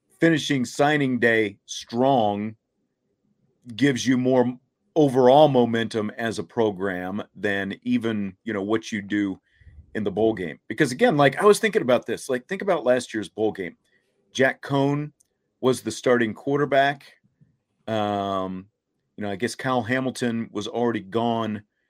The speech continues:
by then. I was trying to think, there were a few other guys, like, you know, Kyren Williams, he opted out. You know, again, like, your team just looks so different once it, once the next season starts compared to when the bowl game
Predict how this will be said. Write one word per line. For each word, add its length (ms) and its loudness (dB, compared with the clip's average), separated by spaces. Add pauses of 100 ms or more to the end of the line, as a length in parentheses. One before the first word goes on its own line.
(260)
by 240 -2
then. 240 -4
I 100 -8
was 120 -6
trying 180 -6
to 60 -2
think, 200 -2
there 100 0
were 80 4
a 40 -4
few 260 -2
other 180 2
guys, 540 0 (380)
like, 260 0 (520)
you 100 0
know, 160 0 (140)
Kyren 340 4
Williams, 520 2 (160)
he 200 -2
opted 360 0
out. 140 -2
You 100 0
know, 80 0
again, 380 -2
like, 260 -2 (460)
your 160 0
team 380 -4
just 220 0
looks 260 0
so 220 2
different 640 0 (1000)
once 240 0
it, 120 -2
once 300 -2
the 120 2
next 440 -2
season 340 -4
starts 460 0
compared 540 -4
to 520 -2
when 280 -2
the 80 -2
bowl 320 2
game 340 -4